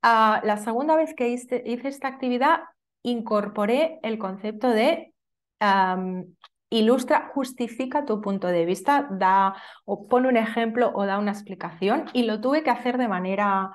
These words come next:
explícita porque no lo estaban haciendo, ¿no? También les di, pues, lenguaje para hacerlo,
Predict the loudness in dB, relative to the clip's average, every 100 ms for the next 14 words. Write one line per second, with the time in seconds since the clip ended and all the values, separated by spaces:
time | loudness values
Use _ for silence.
0 | -16 -20 -14 -14 -8 -4 0 2 2 0
1 | -2 -4 -6 -6 -4 -4 -4 -6 -8 -10
2 | -10 -10 -4 -2 -2 -6 -12 -10 -8 -10
3 | -10 -8 -6 -6 -6 -10 -14 -12 -10 -6
4 | -6 -6 -6 -2 -4 -2 -2 0 2 0